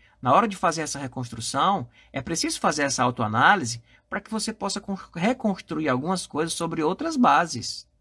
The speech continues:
e não sobre as mesmas bases. Eu, quando mandei a mensagem hoje, o irmão da igreja, o Júnior, mandou uma mensagem pra mim falando sobre uma me-, uma pregação que ele ouviu lá atrás, na época, falando também sobre essa coisa de,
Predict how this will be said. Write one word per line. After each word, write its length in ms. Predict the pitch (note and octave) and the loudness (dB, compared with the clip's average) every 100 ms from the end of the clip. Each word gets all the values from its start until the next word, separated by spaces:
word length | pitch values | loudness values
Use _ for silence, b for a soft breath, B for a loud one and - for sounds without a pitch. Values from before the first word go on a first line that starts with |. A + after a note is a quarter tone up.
| _ _ _ _ | _ _ _ _
e 60 | E3+ | -6
não 180 | E3+ D#4 | -4 -2
sobre 240 | - D#3+ | 0 2
as 120 | C3 | 2
mesmas 360 | B2 A#2+ A#2 A2 | 2 2 0 -2
bases. 480 | A2 F#2 - - - _ _ _ _ _ _ _ _ | -2 -4 -6 -12 -14 _ _ _ _ _ _ _ _
Eu, 60 | A#2+ | -10
quando 180 | C#3 C3+ | -6 -2
mandei 180 | C3 | 0
a 40 | B2+ | 0
mensagem 480 | B2 A#2+ A#2+ A#2+ A#2 | 0 2 0 2 0
hoje, 400 | C3+ D#3 B2+ - b b b b - | 0 -2 -6 -14 b b b b -8
o 60 | |
irmão 180 | B2 C3 | -4 0
da 80 | B2 | 0
igreja, 320 | B2 C3 C3 | 0 0 0
o 40 | |
Júnior, 220 | A#2+ B2+ C3 | 0 0 -2
mandou 200 | B2+ B2+ | 0 0
uma 60 | |
mensagem 340 | B2 A#2+ A#2+ - | 0 0 -2 -2
pra 100 | A2+ | -4
mim 280 | B2+ D#3 - b b b _ | -4 -6 -14 b b b _
falando 400 | B2 B2 B2+ B2+ | 2 2 2 -2
sobre 500 | C3 C3 C3+ B2+ A#2+ b b | -4 -2 0 -2 -4 b b
uma 100 | C3 | -6
me-, 160 | C#3+ D3+ | -4 -6
uma 200 | D3+ D#3 | -6 -2
pregação 500 | D#3+ F#3 G#3 E3+ D3+ | 0 0 0 -2 -2
que 100 | C3 | -2
ele 100 | C3 | 0
ouviu 360 | B2 B2+ B2 A#2 _ _ | 2 2 2 -2 _ _
lá 200 | B2 E3+ | -4 -4
atrás, 480 | - B2+ C3+ B2+ A#2+ | 0 2 2 0 -4
na 100 | A#2 | -4
época, 240 | B2 B2 | -4 -6
falando 340 | A#2+ A#2+ C3 | -4 -2 -2
também 260 | B2+ B2 C3 | -4 -4 -4
sobre 220 | C3 C3 | -4 -4
essa 140 | B2+ A#2+ | -4 -4
coisa 300 | C3 B2+ C3 | -4 -4 -4
de, 360 | C3+ C3 B2 | -2 0 0